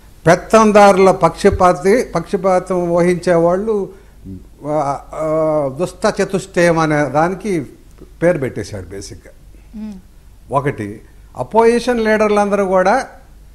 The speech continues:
Speaker 1: పెత్తందారులకి కొమ్ము కాస్తున్నారు, నేను పేదల పక్షాన ఉన్నాను, పేదలకు కొమ్ము కాస్తున్నాను.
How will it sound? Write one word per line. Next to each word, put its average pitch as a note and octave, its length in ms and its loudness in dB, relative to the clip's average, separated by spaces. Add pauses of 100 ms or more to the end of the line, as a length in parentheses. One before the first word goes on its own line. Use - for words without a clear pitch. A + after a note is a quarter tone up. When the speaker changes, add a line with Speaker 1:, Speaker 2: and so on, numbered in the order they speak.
(200)
Speaker 1:
పెత్తందారులకి A#3+ 880 2
కొమ్ము G#3+ 320 -2
కాస్తున్నారు, G3+ 800 2 (300)
నేను G#3 280 0
పేదల A3 460 2
పక్షాన A#3 500 0
ఉన్నాను, A3 320 -2
పేదలకు G#3+ 500 -2
కొమ్ము F3+ 220 -6
కాస్తున్నాను. D3 800 -2